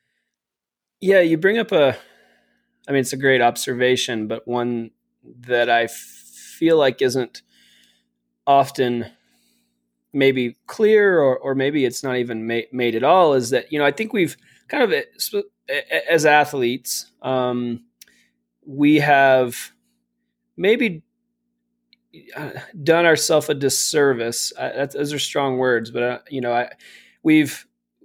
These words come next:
we're, we're not, when we think about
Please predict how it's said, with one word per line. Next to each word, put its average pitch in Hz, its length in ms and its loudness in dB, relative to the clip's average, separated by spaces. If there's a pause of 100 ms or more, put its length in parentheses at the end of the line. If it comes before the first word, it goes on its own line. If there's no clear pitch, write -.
(240)
we're, 170 280 -2
we're 170 140 -2
not, 180 280 2 (520)
when 180 180 2
we 185 120 4
think 214 320 -2
about 151 420 0